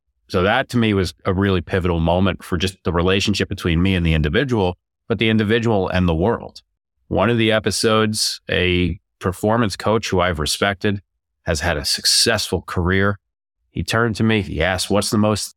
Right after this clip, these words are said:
shocking thing a guest has ever told you?" And I told him a few items, and he goes, "Well, I'm addicted to substances." I'm thinking, "Okay, so alcohol, maybe some mild drugs," and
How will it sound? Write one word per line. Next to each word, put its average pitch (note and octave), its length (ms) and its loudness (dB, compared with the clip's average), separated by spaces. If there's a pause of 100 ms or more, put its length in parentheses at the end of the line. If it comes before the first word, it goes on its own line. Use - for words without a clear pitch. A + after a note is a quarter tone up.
shocking A2+ 580 2
thing G#2 240 0
a F#2 60 2
guest F#2 260 0
has F2+ 140 -2
ever F2+ 180 0
told G#2 260 0
you?" B2 220 0 (540)
And D#2+ 100 -4
I D2 60 -4
told F#2 280 0
him F#2 200 0 (540)
a G2 60 -6
few F#2+ 420 -2
items, A2+ 420 2
and F#2 140 0
he E2+ 80 0
goes, F2 260 0 (280)
"Well, A2 280 2 (760)
I'm A#2+ 140 2
addicted A#2 480 0
to F#2 100 -2
substances." - 800 0 (640)
I'm E2+ 80 -10 (100)
thinking, F2 280 0
"Okay, A#2 400 0 (120)
so - 300 -4 (340)
alcohol, F2+ 720 0 (540)
maybe F2 220 0
some F2 140 0
mild D#2+ 300 2
drugs," E2 280 0
and - 140 -8